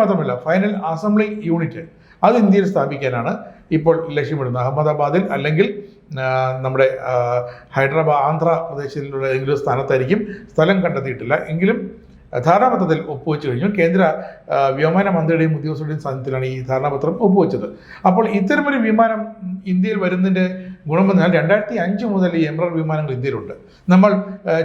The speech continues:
ചെറിയ വിമാനങ്ങൾ അന്ന് അതിന് ഒരു സാധാരണ പേരിട്ട് വിളിക്കുന്ന എംബ്രർ വിമാനം, എംബ്രർ വിമാനം എന്നാണ്. പക്ഷേ അതൊരു, ആ, വിമാന കമ്പനിയുടെ പേരാണ് എംബ്രർ എന്ന് പറയുന്നത്. അപ്പം ബ്രസീലിയൻ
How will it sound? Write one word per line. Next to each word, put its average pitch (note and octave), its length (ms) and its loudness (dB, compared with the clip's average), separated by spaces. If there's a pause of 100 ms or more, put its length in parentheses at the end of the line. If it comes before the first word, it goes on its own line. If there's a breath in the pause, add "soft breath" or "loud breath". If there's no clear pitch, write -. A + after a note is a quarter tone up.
ചെറിയ F#3+ 240 4
വിമാനങ്ങൾ F3+ 360 0
അന്ന് F3+ 160 -2 (400)
അതിന് G#3 240 2 (600)
ഒരു F3 200 0
സാധാരണ F#3+ 400 2
പേരിട്ട് F#3+ 220 -2
വിളിക്കുന്ന F3+ 460 0
എംബ്രർ F3+ 200 -2 (100)
വിമാനം, E3+ 320 -2 (360 loud breath)
എംബ്രർ F3 280 4
വിമാനം E3 340 0
എന്നാണ്. C#3 200 -4
പക്ഷേ F3 180 0
അതൊരു, G3+ 180 4 (460 loud breath)
ആ, C#3 40 0 (1120)
വിമാന G3 260 6 (120)
കമ്പനിയുടെ F#3+ 420 2
പേരാണ് C#3+ 400 0 (440 soft breath)
എംബ്രർ D3 220 0
എന്ന് C3 120 -2
പറയുന്നത്. G#2+ 260 -4
അപ്പം F#3+ 180 2
ബ്രസീലിയൻ A3 400 2